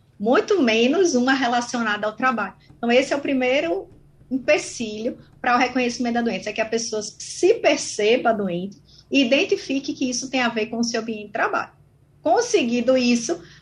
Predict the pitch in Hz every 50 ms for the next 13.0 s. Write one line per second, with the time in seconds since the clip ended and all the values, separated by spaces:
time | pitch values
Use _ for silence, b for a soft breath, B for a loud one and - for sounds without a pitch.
0 | B B - 247 233 233 240 240 233 233 - 233 - 208 202 202 - 214 196 185
1 | 190 185 190 175 165 160 185 202 - - 180 170 170 165 180 196 196 - 185 180
2 | 175 170 - - 170 - 214 208 220 233 233 220 214 208 196 196 - - 202 -
3 | - 202 196 - 196 196 208 220 233 233 233 233 - B B B B B 247 254
4 | 240 277 294 285 - 311 302 277 - - 240 220 226 247 277 - 262 233 226 220
5 | 214 208 - 240 254 254 - 262 254 233 240 226 233 233 214 202 196 196 196 208
6 | 202 202 - 196 185 190 185 185 180 190 185 185 180 185 180 175 175 170 170 170
7 | 170 160 160 170 170 185 220 247 - - - - - - - 202 202 202 - 214
8 | 196 180 180 185 226 233 - - 226 202 196 190 196 196 196 - - - 196 214
9 | 247 285 285 262 233 - 226 - B B B B B _ - 277 - 302 294 277
10 | - 285 285 277 262 277 302 294 392 381 - 330 294 - 294 254 247 240 269 247
11 | 247 254 247 - 240 254 240 240 285 294 269 226 190 185 175 - - - - _
12 | _ - 262 254 240 247 262 330 359 311 269 240 214 202 190 175 175 - 214